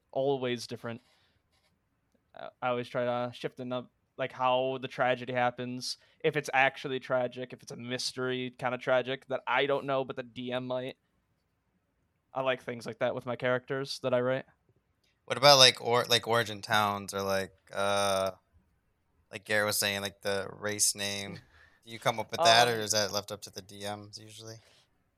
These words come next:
Speaker 1: Usually I can ask my D M, but
Speaker 2: Mm.
Speaker 1: usually it's limited. I usually just go human. Like, I'm a
Speaker 2: Okay.
Speaker 1: very s-, simple person when I play D and D.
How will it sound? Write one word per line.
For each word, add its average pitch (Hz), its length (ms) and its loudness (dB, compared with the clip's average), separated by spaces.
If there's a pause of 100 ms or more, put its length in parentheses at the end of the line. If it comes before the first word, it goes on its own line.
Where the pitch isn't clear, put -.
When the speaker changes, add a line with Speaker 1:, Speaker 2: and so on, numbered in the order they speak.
(140)
Speaker 1:
Usually 247 880 -6
I 165 140 6
can 165 200 -8
ask 131 400 -2
my 147 160 0
D 139 220 -6
M, 139 260 -6 (1000)
but 131 500 4
Speaker 2:
Mm. - 60 -16 (500)
Speaker 1:
usually 175 480 -4
it's 143 140 -6
limited. 139 500 -2
I 151 80 6
usually 190 380 -2
just 143 140 -4
go 139 100 0
human. 123 440 -6 (760)
Like, 147 180 4
I'm 147 140 2
a - 20 -2
Speaker 2:
Okay. 143 80 -2
Speaker 1:
very 170 180 4
s-, 139 380 -10
simple 131 320 -6
person 123 380 -4
when 123 100 0
I 123 60 -2
play 127 180 -4
D 123 160 -6
and 123 120 -6
D. 131 260 -4